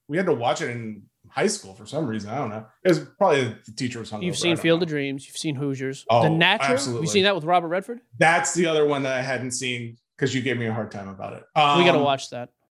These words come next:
Speaker 1: Yeah, the Rookie of the Year, Rookie of the Year, Angels in the Outfield, all <laughs> anything Disney made
Speaker 2: Henry
Speaker 1: with a
Speaker 2: Rowan
Speaker 1: sports
Speaker 2: Gardner?
Speaker 1: theme. Oh my!
Speaker 2: Sure.
Speaker 1: The fact that you still remember that. That's the sh-, that's, that's mailbag.
Speaker 2: All right, we're done.
Speaker 1: Mailbag.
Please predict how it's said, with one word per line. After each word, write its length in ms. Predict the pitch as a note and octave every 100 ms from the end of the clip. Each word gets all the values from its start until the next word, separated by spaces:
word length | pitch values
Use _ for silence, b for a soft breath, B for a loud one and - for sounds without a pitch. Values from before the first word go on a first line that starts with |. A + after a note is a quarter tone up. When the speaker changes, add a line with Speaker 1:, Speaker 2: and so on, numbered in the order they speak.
| _ _ -
Speaker 1:
Yeah, 340 | C3+ A#2+ A2 - _ -
the 560 | C#3 C#3+ C3+ C3+ C#3 C3+
Rookie 300 | F#3 G3 G#3+
of 120 | F3
the 80 | D#3
Year, 380 | C3 A2+ A2 - -
Rookie 260 | E3 F#3
of 80 | F3+
the 60 | E3
Year, 280 | C#3 B2+ C3
Angels 260 | D3 D3 C#3
in 60 |
the 120 | C3 A#2+
Outfield, 520 | A#2 - A2+ A2+ - - _ _ -
all 520 | C#3+ D#3 G3+ - - _
<laughs> 120 | -
anything 420 | G#3+ D4 C4+ A3+
Disney 360 | G#3 G#3 G3+ G3+
made 160 | F3+ G#3+
Speaker 2:
Henry 300 | A#3 C#4+ C4+
Speaker 1:
with 140 | F#3
a 40 | E3
Speaker 2:
Rowan 200 | A#3+ C4
Speaker 1:
sports 380 | C4 C#4 E4 E4+
Speaker 2:
Gardner? 120 | D3+
Speaker 1:
theme. 280 | E3 D3 D3+ - -
Oh 120 | C3+
my! 220 | A2+ G2+ A2 _
Speaker 2:
Sure. 300 | - - E3
Speaker 1:
The 40 | A#2+
fact 200 | E3+ C3
that 140 | B2
you 60 | A#2+
still 200 | - A2
remember 380 | G#2+ G#2+ G2 G2
that. 220 | F#2+ - _ _ b b b b _
That's 220 | E4 F#4
the 160 | - B4+
sh-, 360 | - G3+ F3
that's, 400 | D#3 C4 - -
that's 240 | - B3+ E4+
mailbag. 600 | G#3+ D4 D4 F3 A#2+ A2+ A2+ _ -
Speaker 2:
All 80 |
right, 140 | D3+ D3
we're 100 | D#3+
done. 200 | G4+ F#4
Speaker 1:
Mailbag. 280 | A#3+ A3+